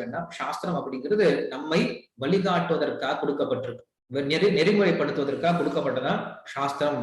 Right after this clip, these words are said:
சொல்லி சொல்றோம். எப்ப ஒரு நாட்டுல சட்டம் இல்லாம போயிடுதோ அந்த நாடு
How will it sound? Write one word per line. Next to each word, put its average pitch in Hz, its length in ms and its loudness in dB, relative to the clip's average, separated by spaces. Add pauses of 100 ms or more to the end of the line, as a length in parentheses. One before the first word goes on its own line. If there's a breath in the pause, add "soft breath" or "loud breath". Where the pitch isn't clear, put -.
(140)
சொல்லி 170 180 -2
சொல்றோம். 113 240 -4 (1160 loud breath)
எப்ப 170 420 2 (240)
ஒரு 165 100 6 (100)
நாட்டுல 190 320 2 (120)
சட்டம் 196 360 2
இல்லாம 175 260 4
போயிடுதோ 160 280 0
அந்த 147 200 0
நாடு 143 220 4